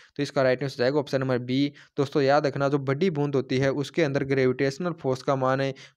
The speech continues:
पृष्ठ तनाव से अधिक हो जाता है, जिसके कारण दोस्तों ये हमारे जो पृष्ठ तनाव के कारण जो बूंद होगी वो इस प्रकार से चपटी हो जाएगी क्योंकि ग्रेविटी के कारण यह नीचे की ओर ढल जाएगी।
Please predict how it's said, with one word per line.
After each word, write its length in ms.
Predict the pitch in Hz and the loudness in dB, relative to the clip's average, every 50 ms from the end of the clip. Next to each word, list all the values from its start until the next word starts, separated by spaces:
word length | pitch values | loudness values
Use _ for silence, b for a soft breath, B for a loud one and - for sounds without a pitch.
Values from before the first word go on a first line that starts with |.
| - | 0
पृष्ठ 220 | - 160 180 - - | 2 2 2 2 0
तनाव 280 | - 151 139 135 135 | 0 0 2 2 0
से 200 | 131 - 156 147 143 147 - - | 0 2 0 0 0 -2 -4 -2
अधिक 260 | 160 135 131 143 143 | -2 -2 -2 -2 0
हो 80 | - 160 | 2 2
जाता 260 | 139 127 120 131 135 | 2 2 2 2 2
है, 260 | 135 135 135 135 131 131 B B B B - | 4 4 4 2 2 0 B B B B -8
जिसके 260 | 135 151 156 - 208 | -8 -6 -4 -4 -2
कारण 240 | 202 - 156 139 139 | 0 2 2 2 2
दोस्तों 280 | 135 139 139 - - 160 | 0 0 0 2 2 2
ये 60 | 156 | 2
हमारे 240 | 147 135 127 127 131 | 4 4 2 2 2
जो 120 | 131 139 139 | 2 0 0
पृष्ठ 260 | 135 - 156 175 170 | 2 2 0 0 0
तनाव 240 | - 151 139 135 135 | 0 0 0 0 0
के 120 | - 151 | 0 0
कारण 220 | 135 143 135 135 139 | 0 0 0 0 0
जो 120 | 135 139 135 | 0 -2 -2
बूंद 300 | 131 131 139 147 156 143 | 0 -2 -2 0 2 2
होगी 200 | 135 131 131 135 | 0 2 2 2
वो 100 | 139 147 | 0 0
इस 80 | 139 139 | 0 0
प्रकार 300 | - 151 - - 139 135 | -4 -4 0 0 0 0
से 120 | - 151 | 0 -2
चपटी 280 | 135 - 139 131 - 156 | -2 -2 -4 -2 0 0
हो 60 | 147 | 2
जाएगी 240 | 135 123 117 123 131 | 2 2 0 0 -2
क्योंकि 320 | 120 - 135 131 - 139 131 | -4 -4 -4 -4 -4 -4 0
ग्रेविटी 400 | 131 135 131 131 127 127 147 131 | 2 4 4 4 2 2 0 -2
के 120 | 135 135 | 0 0
कारण 180 | 123 131 123 127 | 0 0 -2 -2
यह 180 | 131 123 123 | -2 -4 -4
नीचे 260 | 127 127 123 120 - 131 | -4 -4 -4 -4 -4 -4
की 120 | - 135 | -2 0
ओर 80 | 131 127 | 0 0
ढल 180 | 123 117 110 113 | 0 -2 -2 0
जाएगी। 460 | 123 123 127 131 131 135 135 139 | 0 2 2 2 2 2 0 0